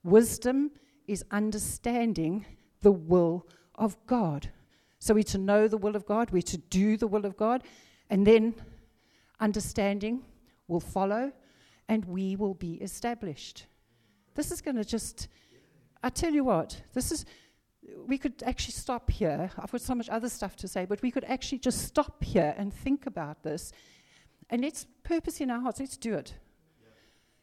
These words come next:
I'm, I'm doing it, I'm, and, but I've got to check myself.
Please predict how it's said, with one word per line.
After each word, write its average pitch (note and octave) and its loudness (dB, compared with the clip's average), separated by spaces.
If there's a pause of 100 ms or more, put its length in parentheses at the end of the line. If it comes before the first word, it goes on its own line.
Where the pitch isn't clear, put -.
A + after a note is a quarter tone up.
(380)
I'm, C4+ 2
I'm C#4 4
doing F3 0
it, A#3+ -4 (260)
I'm, G#3+ -4 (280)
and, G3 -2 (340)
but A3 4
I've G3+ 0
got G#3+ 0
to F#3+ -4
check - -2
myself. F#3 -4